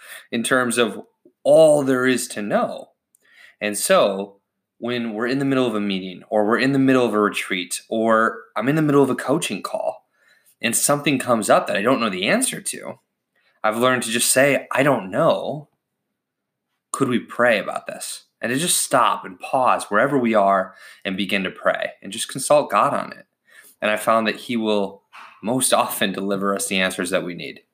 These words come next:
because he knows everything. I also want to say that this year, man, I'm so thankful for my wife, Kara. I'm so grateful for all that she does. As we speak, she is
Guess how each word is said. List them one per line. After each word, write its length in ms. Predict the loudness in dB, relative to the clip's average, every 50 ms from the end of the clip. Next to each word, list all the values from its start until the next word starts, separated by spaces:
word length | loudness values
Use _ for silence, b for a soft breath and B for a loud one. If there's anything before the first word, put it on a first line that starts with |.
| _ _ _ _ _
because 240 | -6 -4 -4 -4 -2
he 200 | 2 2 4 4
knows 220 | 4 2 0 2
everything. 440 | 2 2 2 0 -4 -6 -12 -14 _ _ _ _ _ _ _ _ _ _ -20 B B B B B B B B B B
I 60 | 4
also 260 | 4 4 4 4 4
want 140 | 4 4 4
to 60 | 2
say 180 | 2 2 2 2
that 80 | 2
this 220 | 0 0 0 0 0
year, 240 | 0 0 0 -2 -8
man, 220 | -12 -10 -8 -8
I'm 100 | -6 -6
so 340 | -4 -4 0 0 2 0 0
thankful 680 | -2 -2 -4 -4 -4 -4 -6 -8 -8 -8 -8 -8 -12 _ _ _ _ _ _ _ _ _ _ _
for 260 | -8 0 2 2 4
my 120 | 4 4 2
wife, 340 | 4 4 4 4 2 -2
Kara. 400 | -4 0 0 0 0 -2 -8 -14 _ _ _ _ -12
I'm 100 | -8 -4
so 720 | -4 -2 -2 0 2 4 4 4 4 4 4 4 2 0 0
grateful 580 | 2 2 2 2 0 -2 -4 0 0 0 0
for 480 | -2 -4 -4 -2 -2 0 0 -2 -2 2
all 240 | 4 6 6 6 6
that 140 | 4 0
she 200 | -2 -4 -6 -4
does. 560 | -4 -2 -2 -2 -4 -4 -6 -8 -10 -12 -14 _ _ _ _ _ _ _ _ _ _ _ _ _ _
As 300 | -2 0 0 0 -2 0
we 160 | 0 0 0
speak, 640 | 0 -2 -4 0 0 2 2 2 0 -2 -6 -16 -12 _
she 400 | -6 -6 -4 -2 -2 -2 -2 -2
is 640 | 0 0 0 0 0 0 -2 -4 -6 -8 -10 -10